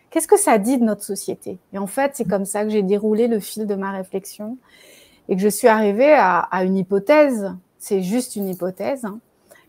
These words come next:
que, euh, les hypersensibles, euh, s-,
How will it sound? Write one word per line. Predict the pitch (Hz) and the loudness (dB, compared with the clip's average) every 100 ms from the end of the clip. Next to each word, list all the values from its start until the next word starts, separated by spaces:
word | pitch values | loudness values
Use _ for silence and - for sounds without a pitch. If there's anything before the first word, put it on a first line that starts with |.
| _ | _
que, | - 220 240 269 - | 2 6 8 6 0
euh, | 196 196 190 190 | -4 -2 -2 0
les | 196 208 208 | 2 2 0
hypersensibles, | 202 - 220 202 - - 320 285 202 180 - _ _ _ _ - | -6 -6 -10 -8 -8 -8 -6 -4 -4 -6 -12 _ _ _ _ -8
euh, | 190 180 170 - - - 208 214 214 _ _ _ _ _ _ - | -6 -6 -6 -6 -8 -8 -10 -12 -14 _ _ _ _ _ _ -14
s-, | - - | -10 -8